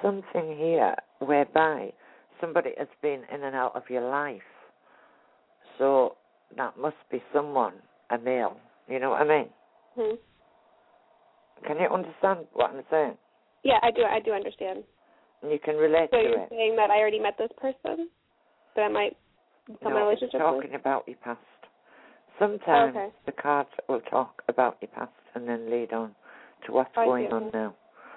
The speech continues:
Speaker 1: So I want you to be able to understand what I'm saying about somebody coming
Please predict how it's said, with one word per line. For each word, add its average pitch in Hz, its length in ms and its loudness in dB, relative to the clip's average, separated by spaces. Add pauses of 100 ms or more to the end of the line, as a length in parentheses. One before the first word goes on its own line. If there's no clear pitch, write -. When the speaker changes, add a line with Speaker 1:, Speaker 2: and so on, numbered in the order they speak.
(320)
Speaker 1:
So 135 340 4 (400)
I 131 60 2
want 135 240 -2
you 120 60 -14 (100)
to 120 80 -12
be 139 180 0
able 143 300 2 (140)
to 127 160 -8 (340)
understand 131 640 -2
what 135 180 0
I'm 127 120 -14 (120)
saying 117 300 -6 (680)
about 120 480 2
somebody 127 300 -8 (100)
coming 123 240 -10